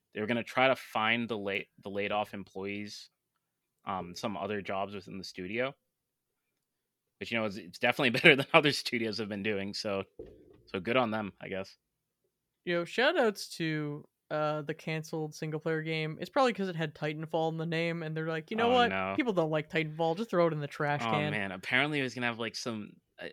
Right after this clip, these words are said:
Speaker 1: I think they said it was gonna have, like, Doom Eternal inspired gameplay. There were gonna be, like, a, a ton of cameos, and you were gonna get, get to play as Kuban Blisk, and it was, and it, it was literally everything a Titanfall player dreamed of.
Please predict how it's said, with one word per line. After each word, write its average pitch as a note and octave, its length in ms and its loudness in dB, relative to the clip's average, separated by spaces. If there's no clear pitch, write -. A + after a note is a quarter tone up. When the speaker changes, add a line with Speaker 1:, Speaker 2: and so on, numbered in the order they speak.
Speaker 1:
I A#2+ 60 -4
think B2+ 220 -12
they C#3 80 -6
said B2+ 180 -6
it A#2+ 40 -4
was A2+ 120 -8
gonna A#2 160 -8
have, A2+ 160 -8
like, G#2+ 300 -8
Doom C3 300 0
Eternal C3 540 -2
inspired A#2 580 -2
gameplay. A2+ 760 -4
There A2 80 -6
were A2 40 -4
gonna A#2 120 0
be, B2 100 0
like, G#2 160 -4
a, G2 40 -8
a - 120 -18
ton C3 220 0
of A2+ 140 -4
cameos, A#2 680 0
and A2+ 80 -4
you G#2 60 -6
were G#2+ 60 -6
gonna A2+ 140 -4
get, A#2+ 200 -8
get A#2+ 160 -4
to A2+ 80 -14
play A#2+ 240 -4
as G#2 100 -6
Kuban A2+ 420 -8
Blisk, A2 400 -8
and F#2+ 100 -14
it F#2 40 -12
was, E2 180 -20
and A#2+ 120 0
it, C#3 200 6
it E3 60 12
was D#3+ 180 8
literally D#3 560 10
everything C#3+ 640 6
a B2 80 2
Titanfall B2+ 600 4
player C3 220 6
dreamed G#2 300 -2
of. F2+ 160 -6